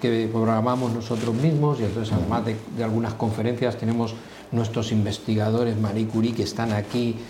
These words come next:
Speaker 1: que demuestran y muestran a lo que están haciendo.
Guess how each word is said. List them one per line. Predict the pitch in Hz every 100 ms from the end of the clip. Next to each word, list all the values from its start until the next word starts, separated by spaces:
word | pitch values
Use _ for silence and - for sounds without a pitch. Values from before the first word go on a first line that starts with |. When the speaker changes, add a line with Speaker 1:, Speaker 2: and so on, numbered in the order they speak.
| - -
Speaker 1:
que | 113
demuestran | 104 107 113 127 - 127 110
y |
muestran | 107 127 127 123 117 113
a | 120 107 -
lo | 117
que | 110
están | 107 113
haciendo. | 101 139 156 135 156